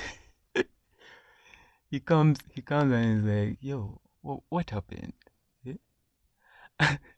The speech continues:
And then he start, he, he, he gets his trouser and he starts shaking it. <laughs> I'm like, "Man,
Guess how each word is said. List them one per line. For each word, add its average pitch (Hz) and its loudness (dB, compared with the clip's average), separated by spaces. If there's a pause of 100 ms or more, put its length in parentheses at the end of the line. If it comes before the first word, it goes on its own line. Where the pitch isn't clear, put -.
(120)
And 135 4
then 143 6 (1400)
he 127 -8
start, 131 -2
he, 120 2
he, 120 -4 (540)
he 135 2
gets 139 6
his 120 0
trouser 113 2
and 104 0
he 92 -2
starts - -6
shaking 98 -2
it. 98 -4 (240)
<laughs> - -20
I'm 135 0
like, 123 -2 (180)
"Man, 127 2